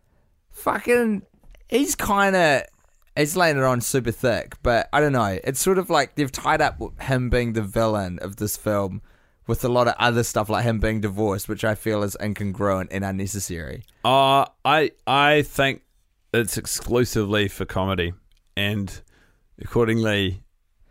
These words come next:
Speaker 1: I think it
Speaker 2: all
Speaker 1: reflects
Speaker 2: is
Speaker 1: the
Speaker 2: fair.
Speaker 1: times. I think it's, it's the nineties. We still hate people who are divorced.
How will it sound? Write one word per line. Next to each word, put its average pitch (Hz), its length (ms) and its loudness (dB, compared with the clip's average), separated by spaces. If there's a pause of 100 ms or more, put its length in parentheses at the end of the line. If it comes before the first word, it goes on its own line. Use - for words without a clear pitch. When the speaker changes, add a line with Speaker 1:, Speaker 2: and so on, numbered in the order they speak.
(160)
Speaker 1:
I 156 180 4
think 202 220 0
it 170 100 2
Speaker 2:
all 120 180 6
Speaker 1:
reflects 113 180 4
Speaker 2:
is - 40 -4
Speaker 1:
the - 80 2
Speaker 2:
fair. 110 100 4
Speaker 1:
times. 104 480 0 (640)
I - 80 -8
think 107 220 -2
it's, 95 160 -8 (100)
it's 92 180 -8
the - 80 -8
nineties. 101 680 -4 (140)
We 104 100 -6
still 107 240 0
hate 104 280 0
people 104 260 -2
who 107 100 0
are 104 60 0
divorced. 95 720 -6